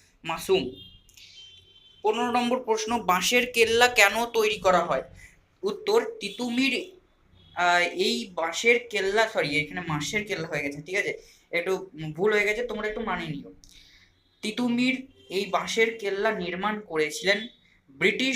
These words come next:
সরকার ও নীলকর সাহেবদের থেকে আত্মরক্ষার জন্য। এছাড়াও ব্রিটিশ বাহিনীর বিরুদ্ধে শক্তিশালী ঘাঁটি হিসেবে পরিচিত ছিল এই বাঁশের কেল্লা।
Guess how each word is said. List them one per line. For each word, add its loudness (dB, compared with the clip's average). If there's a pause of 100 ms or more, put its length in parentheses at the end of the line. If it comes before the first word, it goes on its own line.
(120)
সরকার 2 (140)
ও 0
নীলকর -2
সাহেবদের 0
থেকে 0
আত্মরক্ষার -2
জন্য। 0 (280)
এছাড়াও 6 (160)
ব্রিটিশ 0
বাহিনীর 0
বিরুদ্ধে -2
শক্তিশালী -4
ঘাঁটি -4
হিসেবে 0
পরিচিত -6
ছিল -4 (440)
এই 0
বাঁশের 0
কেল্লা। -4